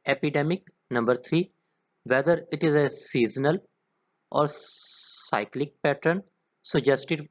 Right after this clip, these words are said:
of a particular infection. Place. Prepare a spot map,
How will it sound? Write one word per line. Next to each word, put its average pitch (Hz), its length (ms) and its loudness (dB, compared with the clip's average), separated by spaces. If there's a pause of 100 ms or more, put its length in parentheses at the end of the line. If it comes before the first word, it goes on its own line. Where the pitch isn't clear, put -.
of 123 220 0
a 165 140 2 (440)
particular 147 360 2
infection. 104 680 -4 (440)
Place. 135 340 2 (440)
Prepare 190 320 2
a 180 80 0
spot - 480 -2
map, 127 300 0